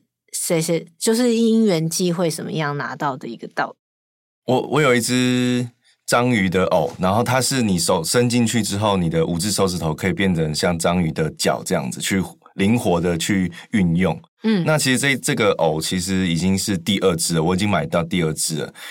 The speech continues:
Speaker 2: 因为第一只我送，把它送给一个妹妹。
Speaker 1: 嗯。
Speaker 2: 因为那时候我去医院的时候，她非常非常喜欢这只偶。
Speaker 1: 嗯。
Speaker 2: 那就是我们小丑本人出现，她也不太理我们，但是这只偶出现的时候，
Speaker 1: 嗯。
Speaker 2: 她一定会跟这只章鱼玩。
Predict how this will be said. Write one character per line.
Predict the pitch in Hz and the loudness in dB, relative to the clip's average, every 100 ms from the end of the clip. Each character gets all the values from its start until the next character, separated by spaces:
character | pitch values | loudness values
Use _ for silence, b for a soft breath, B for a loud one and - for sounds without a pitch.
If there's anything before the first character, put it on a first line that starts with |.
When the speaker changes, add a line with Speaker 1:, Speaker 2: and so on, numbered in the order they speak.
| B | B
Speaker 2:
因 | 127 | -2
为 | 143 | 0
第 | 143 143 | 0 0
一 | |
只 | 139 131 131 127 131 B B B B _ | 0 0 0 -2 -6 B B B B _
我 | - 95 | -4 -2
送， | - 127 98 | 2 0 0
把 | 87 | 0
它 | 107 | 0
送 | - 113 | 0 -2
给 | 85 78 | 0 -2
一 | 80 | -2
个 | 76 87 82 78 76 76 - | -2 0 2 0 -2 -8 -8
妹 | 87 87 | -2 0
妹。 | 87 92 87 87 - _ _ _ | 2 2 0 -4 -12 _ _ _
Speaker 1:
嗯。 | 220 269 320 339 302 269 | 0 2 4 2 2 2
Speaker 2:
因 | 240 | 2
为 | |
那 | 143 | 2
时 | 147 | 2
候 | 117 113 | 0 0
我 | 92 | 0
去 | 120 | -2
医 | 104 | -2
院 | 107 104 | 0 0
的 | 92 | 0
时 | 90 | -2
候， | 85 | -2
她 | 95 | -2
非 | - 113 110 | 0 0 0
常 | 85 82 | -2 -4
非 | 82 | -2
常 | 87 80 | -2 -2
喜 | 80 | -2
欢 | 78 76 | -4 -4
这 | - | -4
只 | 80 76 | -4 -2
偶。 | - - B B B B - | -2 -4 B B B B -2
Speaker 1:
嗯。 | |
Speaker 2:
那 | 110 110 107 | 0 2 0
就 | 95 123 | -2 -2
是 | 110 | 0
我 | 120 | 0
们 | 90 | 0
小 | 82 92 98 | 0 0 0
丑 | 104 | -2
本 | 87 85 | -2 -4
人 | 82 87 | -4 -4
出 | - | -4
现， | 101 110 90 | -2 -2 -2
她 | 98 | -2
也 | 92 | -2
不 | 85 | -4
太 | 92 95 | -4 -4
理 | 80 78 | -2 -2
我 | 80 | -4
们， | 76 | -4
但 | - - | -2 -2
是 | 143 208 196 | 0 0 0
这 | 160 120 | 0 -2
只 | 113 | -2
偶 | - 160 | -2 -4
出 | - 98 | -4 -2
现 | 104 87 | -2 -2
的 | |
时 | 80 | 0
候， | 82 | -2
Speaker 1:
嗯。 | |
Speaker 2:
她 | 87 87 | -2 -4
一 | 87 | -4
定 | 95 | -4
会 | 92 95 | -2 -2
跟 | 85 82 82 | -2 -2 -2
这 | 82 85 | -4 -6
只 | 85 | -4
章 | 80 85 85 | -4 -4 -4
鱼 | 76 | -6
玩。 | 76 71 | -6 -8